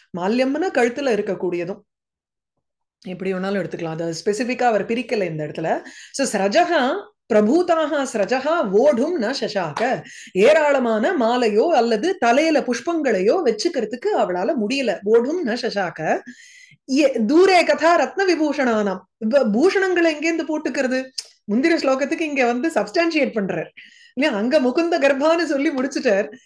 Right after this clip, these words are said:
இங்க வந்து தலையில ஒரு மெல்லிசா இருக்கக்கூடிய, அப்படியே வெயிட்டே இல்லாத ஒரு புஷ்பத்தையே அவளால வச்சுக்க முடியல. எங்க இருந்து ரத்னம் பதிச்ச, ஹார்டா இருக்கிற, அப்படியே வெயிட்டா இருக்கிற, ப-, ப-, இது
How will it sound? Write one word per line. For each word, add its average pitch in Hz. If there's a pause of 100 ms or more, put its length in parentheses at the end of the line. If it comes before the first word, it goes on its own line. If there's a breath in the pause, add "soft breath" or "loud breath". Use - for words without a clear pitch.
(100)
இங்க 254
வந்து 330 (140)
தலையில 294
ஒரு 262 (300)
மெல்லிசா 311
இருக்கக்கூடிய, 285 (320 loud breath)
அப்படியே 294
வெயிட்டே 359
இல்லாத 294
ஒரு 277
புஷ்பத்தையே 349
அவளால 269
வச்சுக்க 240
முடியல. 202 (300 loud breath)
எங்க 349
இருந்து 349
ரத்னம் 330
பதிச்ச, 277 (160)
ஹார்டா 302
இருக்கிற, 226
அப்படியே 302
வெயிட்டா 294
இருக்கிற, 240 (260 loud breath)
ப-, 277
ப-, 254
இது 254